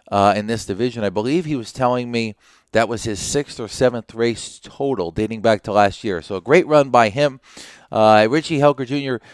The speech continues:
was up front at the beginning. He spun, uh, and it might have been from the lead. It was either first or second when he spun from the lead by himself,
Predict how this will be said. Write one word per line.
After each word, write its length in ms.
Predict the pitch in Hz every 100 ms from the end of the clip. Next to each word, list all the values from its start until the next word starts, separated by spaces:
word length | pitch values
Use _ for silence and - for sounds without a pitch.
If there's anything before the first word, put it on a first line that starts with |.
| - _ _
was 120 | 127
up 140 | 147 156
front 480 | - 147 180 135 -
at 180 | 113 120
the 80 | 123
beginning. 560 | 123 113 143 165 131 117
He 140 | 123
spun, 720 | - - 160 180 147 101 123 _ _ _
uh, 360 | 110 110 113 117
and 80 | 120
it 60 | 120
might 160 | 165
have 60 | 196
been 140 | 135
from 200 | 98 120
the 100 | 104
lead. 320 | 101 139 123
It 40 | 92
was 220 | 101 123
either 160 | 160 104
first 320 | 127 143 -
or 60 |
second 340 | 95 131 120 110
when 120 | 101
he 40 |
spun 280 | 95 - 120
from 120 | 120
the 80 | 107
lead 180 | 107 110
by 120 | 101
himself, 680 | 92 - 131 98 - -